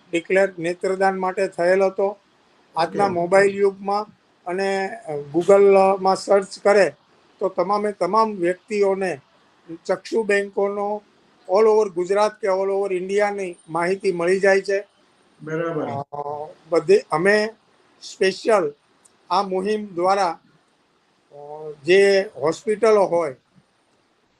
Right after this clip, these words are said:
Speaker 1: જાહેર સ્થળો હોય, ત્યાં નેત્રદાન કોણ કરી શકે, કોને લાભ થાય, નેત્રદાન કરવા માટે શું કરવું, એવી, અ, પોસ્ટરો ચોંટાડતા હોઈએ છીએ.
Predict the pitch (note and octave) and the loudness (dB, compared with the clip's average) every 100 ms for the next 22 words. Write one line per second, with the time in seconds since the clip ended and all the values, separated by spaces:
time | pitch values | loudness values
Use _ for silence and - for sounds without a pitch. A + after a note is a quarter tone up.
0 | _ E3+ F3+ G#3 G3+ - - F3+ G#3+ F#3+ | _ -4 0 -2 -4 -10 -6 -4 -2 -2
1 | E3+ D3 C3+ _ _ _ _ _ F#3+ G#3 | -2 -4 -12 _ _ _ _ _ -6 -4
2 | G#3+ A3 _ _ _ _ _ _ D3 F3+ | -4 -8 _ _ _ _ _ _ -10 -8
3 | F#3 G#3+ G#3+ G#3+ G#3 G3+ F#3 G3+ G3+ F#3+ | -4 -4 0 -2 -2 -6 -4 -4 -4 -6
4 | G3+ F#3 G3 G3+ G3 F#3 F3+ G3 F#3 F3+ | -6 -8 -4 -4 -2 -2 -2 0 2 2
5 | F#3 F3 F#3+ F#3+ F#3+ _ _ _ D#3 E3+ | 0 -2 -2 -2 -4 _ _ _ -8 -6
6 | - G3+ G3 G3 F#3+ F3+ F#3+ F#3+ F#3 G3 | -4 0 0 0 -2 0 0 -2 -4 -6
7 | - G3 G3 F#3+ F#3+ G3 G3 _ _ _ | -2 -4 0 0 0 -4 -6 _ _ _
8 | E3+ F#3 G#3 G3 F#3+ - D#3 D3 D3+ D#3 | 0 2 6 6 4 0 0 0 0 -2
9 | D3+ D#3 D#3+ - - - F#3 F#3 - A3 | -4 -8 -12 -18 -20 4 4 6 6 6
10 | F#3 B2+ _ _ _ _ _ - E3+ E3+ | 6 0 _ _ _ _ _ -6 -4 2
11 | G3 G3 G#3 G3+ G#3 G#3 G3+ G#3+ G3+ | 0 4 2 4 2 0 0 -2 -4